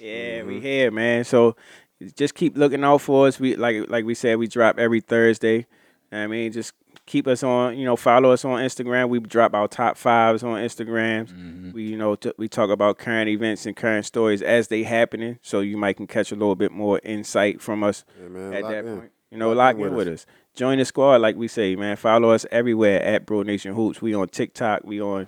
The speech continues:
Speaker 2: <laughs>
Speaker 1: Instagram. We on Twitter. We
Speaker 3: Mm-hmm.
Speaker 1: on YouTube.
Speaker 2: Yeah.
Speaker 3: We everywhere.
Speaker 1: We everywhere.
Speaker 3: Mm-hmm.
Speaker 1: And we, we gonna keep building. So, uh, once again, shout out my bros, Chino and, and Peas.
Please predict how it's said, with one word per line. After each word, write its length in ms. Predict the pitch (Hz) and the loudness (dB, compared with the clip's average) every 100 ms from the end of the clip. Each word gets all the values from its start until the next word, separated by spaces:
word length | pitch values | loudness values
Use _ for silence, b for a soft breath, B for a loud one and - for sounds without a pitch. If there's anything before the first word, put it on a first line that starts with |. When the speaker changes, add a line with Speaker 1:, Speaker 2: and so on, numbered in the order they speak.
| - | -12
Speaker 2:
<laughs> 120 | - | -14
Speaker 1:
Instagram. 640 | 123 117 117 110 110 110 107 | -10 -6 -6 -2 -2 0 -2
We 100 | 113 | -4
on 240 | 104 98 | -6 -8
Twitter. 460 | - 139 123 117 117 B B 98 | -4 0 0 -2 -8 B B -10
We 100 | 117 | -6
Speaker 3:
Mm-hmm. 100 | 110 | -4
Speaker 1:
on 80 | 104 | -2
YouTube. 600 | 131 123 - 123 120 117 | 0 -2 0 2 2 2
Speaker 2:
Yeah. 380 | 92 98 95 82 76 | -2 -4 -2 -4 -8
Speaker 3:
We 100 | 113 | -10
everywhere. 560 | 113 120 107 98 90 82 | -6 -6 -4 -4 -4 -6
Speaker 1:
We 140 | 123 123 | -10 -4
everywhere. 520 | 139 139 117 107 90 85 | -2 -2 0 0 0 -4
Speaker 3:
Mm-hmm. 260 | 92 87 | -12 -12
Speaker 1:
And 100 | 101 | -8
we, 140 | 123 131 | -4 -2
we 280 | 120 127 | 0 2
gonna 160 | 139 131 | 4 4
keep 260 | - 135 117 | 2 -2 4
building. 300 | 139 110 101 | 6 6 2
So, 300 | 110 98 98 b b b b | 2 0 -2 b b b b
uh, 120 | - 104 | -8 -6
once 280 | 104 117 123 | 0 0 2
again, 180 | 120 | 0
shout 200 | 110 113 | 4 4
out 120 | 107 104 | 4 2
my 100 | 104 | 0
bros, 380 | 120 117 110 | 6 6 6
Chino 380 | - 123 110 107 | 4 -2 0 0
and, 140 | 104 101 | -2 -4
and 180 | 95 95 | -10 -6
Peas. 400 | 127 120 113 | 0 2 2